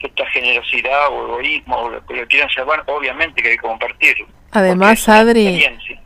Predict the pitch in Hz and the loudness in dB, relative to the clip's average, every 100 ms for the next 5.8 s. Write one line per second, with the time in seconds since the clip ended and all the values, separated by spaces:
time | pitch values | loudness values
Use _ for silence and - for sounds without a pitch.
0 | - 208 - 208 185 - 196 202 202 185 | -4 -2 0 2 0 0 0 2 0 0
1 | 185 196 196 - 180 170 170 - - 185 | -2 -2 -2 -4 -6 -6 -8 -12 -12 -12
2 | 185 175 175 175 - 196 202 196 - 190 | -8 -8 -4 -4 -2 0 0 -2 -4 -4
3 | 190 190 180 175 170 - 180 180 170 175 | -2 -2 -2 -4 -4 -2 0 0 0 0
4 | 175 - 170 - 175 175 214 202 - 202 | -2 0 -2 0 -4 0 2 2 0 -2
5 | 196 - 170 160 170 185 185 185 | -2 -4 -2 -2 0 2 2 0